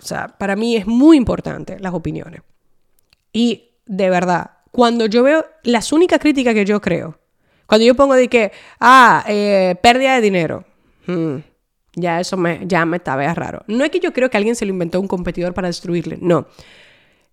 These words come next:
Yo le creo a la gente que pone pros y contras, y que pone, me encanta lo que ponen cuatro o tres estrellas, ¿vale? Porque no pusieron una.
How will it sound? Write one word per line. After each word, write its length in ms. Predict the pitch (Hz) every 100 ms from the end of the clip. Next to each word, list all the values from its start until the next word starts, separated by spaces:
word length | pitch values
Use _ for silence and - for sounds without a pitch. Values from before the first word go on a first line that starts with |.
| _
Yo 220 | 175 233
le 120 | 294 294
creo 160 | 254
a 20 |
la 60 | 240
gente 200 | 233 214
que 120 | 214
pone 260 | 185 170 175
pros 260 | 208 277
y 60 | 269
contras, 460 | - 156 147 - - _ _ _ _
y 120 | 240
que 120 | 240
pone, 240 | 196 247 277
me 120 | 233
encanta 360 | 226 254 277
lo 100 | 302
que 100 | 240
ponen 320 | 208 233 247 208 _ _ _ -
cuatro 400 | 214 214 233 226
o 40 |
tres 220 | - 196
estrellas, 520 | 214 - 185 117 123 - _ _
¿vale? 240 | - 180 233
Porque 220 | - 170
no 160 | 165 165
pusieron 380 | 185 190 175
una. 220 | 214 185